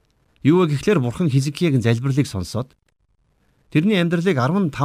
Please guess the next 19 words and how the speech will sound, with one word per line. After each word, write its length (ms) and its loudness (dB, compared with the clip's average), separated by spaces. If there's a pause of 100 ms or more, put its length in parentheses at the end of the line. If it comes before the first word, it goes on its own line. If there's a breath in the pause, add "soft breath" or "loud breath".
(220)
жилээр 400 -2
уртсгаж 560 -6
өгсөн 240 -10
байх 160 -8
тийм 240 -6
ээ. 80 -14 (880)
А 160 -4
гэхдээ 240 -4
бурхан 320 -4
энийг 320 0
Хизкияг 480 -2
бодож 320 -6
биш 160 -8
харин 240 -2 (640 soft breath)
Давидыг 560 2
бодож 240 -4
хийсэ 320 -6
гэдгийг 240 -10
санаар. 320 -8